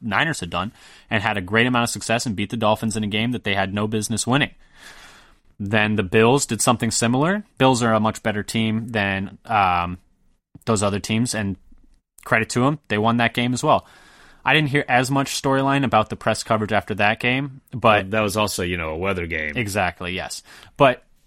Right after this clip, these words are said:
Speaker 1: that press coverage really, especially in the Niners and Chargers games, really flummoxed the Dolphins and really gave them a lot of problems. And I'm just praying that Joe Barry will actually do it. I'm,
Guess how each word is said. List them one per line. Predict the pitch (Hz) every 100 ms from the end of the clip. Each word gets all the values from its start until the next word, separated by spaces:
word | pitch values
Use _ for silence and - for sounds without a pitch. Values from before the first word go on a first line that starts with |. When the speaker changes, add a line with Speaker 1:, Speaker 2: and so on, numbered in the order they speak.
| 127
Speaker 1:
that | 147 131
press | - 165 190
coverage | - 170 135 95
really, | - 101 120 156 139 107
especially | 110 - 135 139 156 135
in | 117
the | 107
Niners | 104 110 120 131 131 127 -
and | 117 107
Chargers | - 123 107 101
games, | 101 90 87 - _ _ -
really | 107 104 117 135 131 120
flummoxed | - 117 110 104 101 -
the | 98
Dolphins | 98 90 - 85 - - - -
and | - 113 110 101 107
really | 123 123 117
gave | 110 107
them | 101
a | 101
lot | 95 95
of | 87
problems. | 98 90 90 85 - - _ _ _ _ _ _ _ _ -
And | - 113 107 101 - _
I'm | 123 135
just | 120 -
praying | - - 123 110 107 104
that | 101
Joe | - 107
Barry | 101 107 107
will | 98
actually | 104 104 - 147
do | 127 113
it. | 85 - - - -
I'm, | 127 123